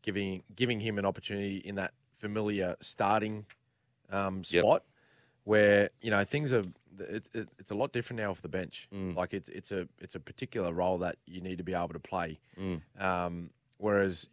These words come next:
Speaker 1: uh, it's, it's the same, um, sort of situation for him now where he's starting. He gets straight into the match from the first kickoff, whether
Speaker 2: Mm.
Speaker 1: Queensland receive or kick off.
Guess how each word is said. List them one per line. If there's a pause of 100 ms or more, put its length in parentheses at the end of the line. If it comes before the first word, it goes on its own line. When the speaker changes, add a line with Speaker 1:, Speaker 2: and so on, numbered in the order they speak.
Speaker 1:
uh,
it's,
it's
the
same, (800)
um, (400)
sort
of
situation
for
him
now
where
he's
starting. (160)
He
gets
straight
into
the
match
from
the
first
kickoff,
whether
Speaker 2:
Mm.
Speaker 1:
Queensland
receive
or
kick
off.